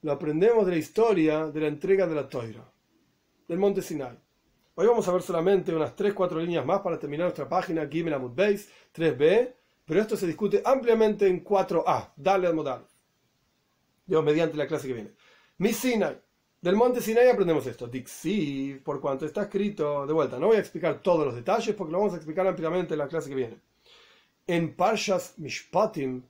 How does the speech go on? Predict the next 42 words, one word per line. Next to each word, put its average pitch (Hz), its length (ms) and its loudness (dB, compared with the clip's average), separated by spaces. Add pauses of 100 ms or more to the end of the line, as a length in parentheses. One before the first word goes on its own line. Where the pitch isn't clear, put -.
(160)
al 143 180 -4
final 165 480 0
de 208 60 0
Parshas 180 300 -2
Mishpatim, 143 560 -4
la 139 60 -4
entrega 233 320 2
de 220 60 2
la 202 120 2
Toira 214 220 4
es 202 80 -2
Parshas 190 460 -2
Israel. - 420 -10 (1040)
Después - 280 2
de 247 80 4
la 208 60 4
entrega 214 280 2
de 196 60 4
la 170 120 2
Toira 233 240 2
viene 196 180 4
Parshas 233 360 0
Mishpatim, 156 460 -2
montón 285 640 2
y - 20 -4
montón 240 300 2
de 208 80 6
leyes. - 500 -2
Al 139 200 -2
final 180 380 0
de 277 100 -2
Parshas 208 300 -2
Mishpatim, 208 400 -4
los 190 140 -4
últimos 302 260 0
versículos 220 460 0
de 175 60 0
Parshas 175 280 -2
Mishpatim, 151 640 -4 (460)
hay 214 140 0
una 233 80 4
historia. 127 580 0